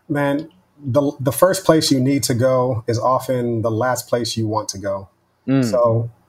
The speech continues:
Speaker 1: the
Speaker 2: Bro, you
Speaker 1: first
Speaker 2: gotta
Speaker 1: place
Speaker 2: say that again, man. You
Speaker 1: Yeah,
Speaker 2: gotta say
Speaker 1: so
Speaker 2: that again.
Speaker 1: the, the first place you need to go is oftentimes the last place you want to go.
Speaker 2: Mm.
Speaker 1: So it's so much easier to see the great injustices and say, "I'm gonna make a sign and go out and protest."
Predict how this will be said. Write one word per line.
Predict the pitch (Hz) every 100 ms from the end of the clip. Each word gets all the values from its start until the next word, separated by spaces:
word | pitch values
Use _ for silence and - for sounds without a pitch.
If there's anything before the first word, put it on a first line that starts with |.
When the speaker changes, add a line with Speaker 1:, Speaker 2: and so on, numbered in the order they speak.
| _ _ _ _
Speaker 1:
the | 113
Speaker 2:
Bro, | - 117
you |
Speaker 1:
first | 139
Speaker 2:
gotta | 131
Speaker 1:
place | 160
Speaker 2:
say | 117
that | 110
again, | 107 104 98
man. | 98 104
You |
Speaker 1:
Yeah, | 104
Speaker 2:
gotta | 101
say | -
Speaker 1:
so | 95
Speaker 2:
that | 95
again. | 90 90 113
Speaker 1:
the, | 151 151
the | 127
first | 131 - 190 190
place | - 165 156 135
you | 131
need | 123 127 151 160
to | 143
go | 131 139 139 143
is | 117
oftentimes | 117 127 - 113 123 123 107
the | 113
last | 110 117 120 -
place | 120 117
you | 113 104
want | 104 110
to | -
go. | 101 104 101 104 _ _ 113
Speaker 2:
Mm. | 107 92
Speaker 1:
So | - 147
it's | 151
so | - - 175
much | 175 - 143
easier | 139 123 127 117 117 113
to | 113
see | 110 - 139
the | 120
great | 98 98 123 139 151
injustices | 131 120 120 - 113 120 117
and | 117 113
say, | - 113 110
"I'm | 110 143
gonna | 135
make | 123 127
a | 120
sign | - 113 113 113
and | 107
go | 107 113
out | 110 110
and | 101
protest." | - 107 - 104 -